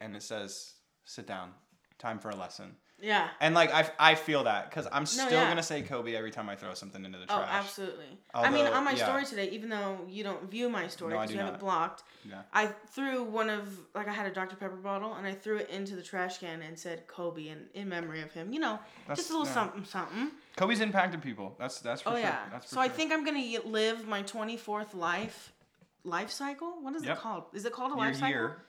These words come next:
Speaker 1: Twenty-fourth year.
Speaker 2: My twenty-fourth, <laughs> my twenty-fourth year, how Kobe would. In his
Speaker 1: So,
Speaker 2: honor.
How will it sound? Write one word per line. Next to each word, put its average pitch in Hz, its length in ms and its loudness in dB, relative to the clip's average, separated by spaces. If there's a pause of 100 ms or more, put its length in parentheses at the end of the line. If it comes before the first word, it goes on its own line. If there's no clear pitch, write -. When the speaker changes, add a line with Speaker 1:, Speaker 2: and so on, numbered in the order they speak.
(160)
Speaker 1:
Twenty-fourth 139 440 -2
year. 113 160 -8
Speaker 2:
My 240 160 6
twenty-fourth, 240 520 0
<laughs> - 1400 -4
my 254 100 4
twenty-fourth 269 640 2
year, 190 240 0
how 180 180 0
Kobe 156 420 -8
would. 143 400 -14 (580)
In 226 140 -4
his 202 160 -4
Speaker 1:
So, 180 120 12
Speaker 2:
honor. 156 300 8